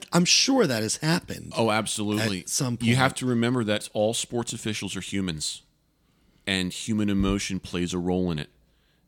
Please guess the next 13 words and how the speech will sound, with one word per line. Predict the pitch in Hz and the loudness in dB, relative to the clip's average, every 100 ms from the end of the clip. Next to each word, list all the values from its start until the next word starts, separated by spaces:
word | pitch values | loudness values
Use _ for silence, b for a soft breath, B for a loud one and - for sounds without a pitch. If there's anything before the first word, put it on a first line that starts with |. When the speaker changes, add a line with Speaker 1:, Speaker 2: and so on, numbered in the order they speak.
| - | -6
Speaker 2:
And | 92 90 | -2 0
the | 90 | 0
more | 92 101 | 0 0
you | 107 101 | 0 0
get | 101 98 | 2 2
on | 95 92 | 2 0
people, | 101 98 90 85 - _ _ _ - | -2 -4 -2 -4 -8 _ _ _ -10
the | 92 | -4
more | 95 95 | 0 0
their | 90 | 0
dander | 85 92 92 90 | 0 0 0 0
gets | 82 - 87 | -2 -2 -4
up, | 71 | -4